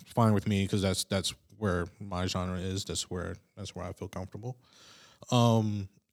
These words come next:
and then slowly evolved. Once music evolved and rap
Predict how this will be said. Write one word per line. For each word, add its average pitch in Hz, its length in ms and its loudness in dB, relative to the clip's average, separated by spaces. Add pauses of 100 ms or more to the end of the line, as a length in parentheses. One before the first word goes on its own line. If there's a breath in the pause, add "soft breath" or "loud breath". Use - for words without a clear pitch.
and 123 120 2
then 113 160 6
slowly 117 480 8
evolved. 107 520 4 (140)
Once 110 460 0
music 113 320 0
evolved 98 680 -2
and 98 260 -4
rap 98 260 0